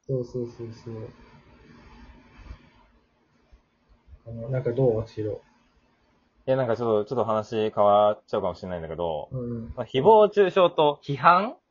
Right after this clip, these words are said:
Speaker 1: うん。
Speaker 2: これ多分ちょっと意味が違って、みたいな。
Speaker 1: はいはいはいはい。
Speaker 2: だからそこがどこまでの範囲許されるのかな、みたいな。
Speaker 1: うん。
Speaker 2: なんか批判全くダメみたいになると、
Speaker 1: うん。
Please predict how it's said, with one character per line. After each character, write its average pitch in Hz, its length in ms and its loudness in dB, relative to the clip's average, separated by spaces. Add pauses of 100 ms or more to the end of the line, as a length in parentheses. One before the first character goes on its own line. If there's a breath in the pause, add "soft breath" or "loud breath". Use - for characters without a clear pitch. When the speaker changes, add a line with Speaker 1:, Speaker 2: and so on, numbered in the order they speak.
Speaker 1:
う 143 100 -4
ん。 117 240 -6
Speaker 2:
こ 196 100 2
れ 208 120 6
多 202 120 6
分 127 140 -4
ち 139 80 0
ょ 117 80 2
っ 101 40 0
と - 100 -10 (560)
意 156 100 -4
味 113 300 0
が 95 80 0
違 - 20 -2
っ - 40 -12
て、 - 20 -20
み - 80 -8
た - 0 -
い - 20 -2
な。 95 80 2
Speaker 1:
は 95 440 -4
い 80 140 -20
は 73 40 -6
い - 0 -
は - 20 -8
い - 0 -
は 73 40 -10
い。 - 40 -18 (680)
Speaker 2:
だ 117 60 -20
か 127 60 0
ら - 40 -2
そ - 180 -12
こ 214 340 6
が 196 140 4
ど 196 100 4
こ 196 80 4
ま 127 100 6
で 107 60 4
の 98 80 -2
範 104 200 -2
囲 95 100 -2
許 101 80 0
さ 110 120 2
れ 101 80 4
る 92 80 -2
の 85 100 -6
か 82 80 -6
な、 78 120 -8
み - 80 -14
た - 80 -16
い - 20 -16
な。 - 140 -20
Speaker 1:
う - 40 -14
ん。 127 40 -6
Speaker 2:
な 123 100 -2
ん - 20 0
か 135 60 -6
批 143 80 2
判 220 220 2
全 208 260 4
く 196 40 6
ダ 185 100 4
メ 190 100 0
み 131 100 -4
た 104 80 -2
い - 20 -4
に 95 60 -6
な 95 80 -2
る 85 60 -4
と、 87 340 -2 (140)
Speaker 1:
う 131 40 -12
ん。 113 120 -14